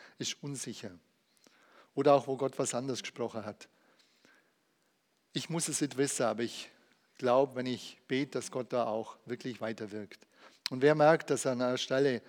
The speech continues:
dass Gott zu ihm geredet hat und er Gebet möchte,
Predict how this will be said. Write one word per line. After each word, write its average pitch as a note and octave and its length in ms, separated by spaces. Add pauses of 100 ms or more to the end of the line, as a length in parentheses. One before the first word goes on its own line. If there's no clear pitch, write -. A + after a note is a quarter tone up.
(640)
dass - 180
Gott D3 160
zu - 120
ihm C3+ 120
geredet B2 360
hat A2+ 300
und A2 360
er C#3+ 200
Gebet B2 380
möchte, C#3 400